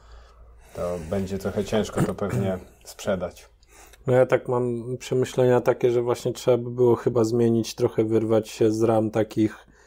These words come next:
Speaker 2: mm, no bo ja rzadko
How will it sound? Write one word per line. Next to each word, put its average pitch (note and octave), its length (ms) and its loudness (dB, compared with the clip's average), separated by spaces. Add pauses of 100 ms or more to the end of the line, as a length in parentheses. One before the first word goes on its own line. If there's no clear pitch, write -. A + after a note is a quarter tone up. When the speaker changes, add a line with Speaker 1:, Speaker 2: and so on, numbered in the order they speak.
(560)
Speaker 2:
mm, A2 920 0 (920)
no B2+ 120 4
bo C3+ 100 6
ja C#3 180 8
rzadko B2+ 640 4